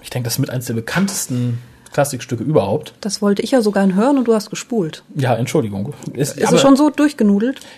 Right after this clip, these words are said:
Speaker 1: Ich finde, es ist total durchgenudelt. Es, es, man hört's ja an allen Ecken und ich finde, es kennt auch schon jeder auswendig. Also ich finde, es ist kein aufregendes
Speaker 2: Ja,
Speaker 1: Stück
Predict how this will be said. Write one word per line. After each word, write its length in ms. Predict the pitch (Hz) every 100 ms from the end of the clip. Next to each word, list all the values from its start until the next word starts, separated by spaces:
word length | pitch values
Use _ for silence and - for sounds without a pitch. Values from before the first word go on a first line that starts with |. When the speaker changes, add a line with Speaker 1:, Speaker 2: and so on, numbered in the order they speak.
| - -
Speaker 1:
Ich 160 | -
finde, 180 | 311 339
es 60 | 208
ist 120 | -
total 280 | 160 180 143
durchgenudelt. 500 | 113 123 120 120 120
Es, 160 | 120
es, 180 | 127 -
man 140 | 135
hört's 200 | 135 190
ja 60 | 165
an 60 | 151
allen 240 | 151 160
Ecken 240 | 165 -
und 80 | 147
ich 80 | 151
finde, 180 | 170 165
es 120 | -
kennt 180 | 185 208
auch 120 | 147
schon 120 | 156
jeder 220 | 147 151
auswendig. 520 | - 147 - 120 120 113
Also 140 | 120
ich 240 | 123 -
finde, 160 | - 151
es 80 | 143
ist 60 |
kein 160 | - 123
aufregendes 500 | 120 - 131 117 110
Speaker 2:
Ja, 60 |
Speaker 1:
Stück 100 | -